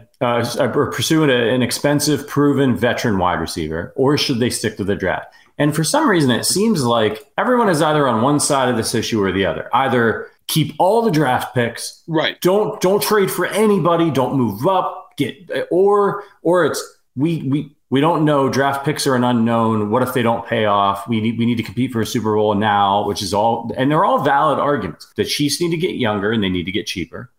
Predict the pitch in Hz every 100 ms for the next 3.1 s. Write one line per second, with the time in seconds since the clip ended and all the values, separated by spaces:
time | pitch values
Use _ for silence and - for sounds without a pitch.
0 | _ 131 139 143 - 170 120 110 120 -
1 | - - - 151 147 90 123 - - _
2 | - 147 117 123 139 170 - 107 120 -